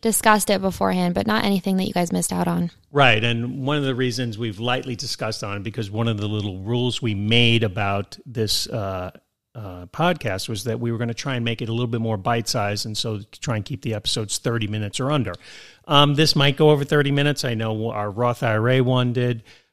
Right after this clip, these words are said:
Speaker 2: but, um, uh, we're talking about why you should stay invested. And when I, over time, as you were growing up, I wrote down things as I would discover them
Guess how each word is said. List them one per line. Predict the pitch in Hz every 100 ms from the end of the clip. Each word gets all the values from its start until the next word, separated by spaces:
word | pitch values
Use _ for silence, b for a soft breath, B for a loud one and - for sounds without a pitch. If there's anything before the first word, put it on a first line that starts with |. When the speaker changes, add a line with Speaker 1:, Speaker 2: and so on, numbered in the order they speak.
| _
Speaker 2:
but, | 131 127 139
um, | 131 127 127 - _
uh, | - - -
we're | 165
talking | - 214 208
about | 170 139 -
why | - 143 156
you | 160
should | - 139
stay | - 139
invested. | 127 131 123 - 101
And | 98
when | 113 117 120 - _
I, | - 151 185 180 - _ _ _ _ _ -
over | 156 151 147
time, | - 156 143 113
as | 107
you | 139
were | 135 117
growing | 139 123 123
up, | 131 123 -
I | 120
wrote | 127 139 139
down | 139 127 120
things | 135 127 113
as | 110 117
I | 113
would | 110 110
discover | 113 - - 208 170
them | 113 107 107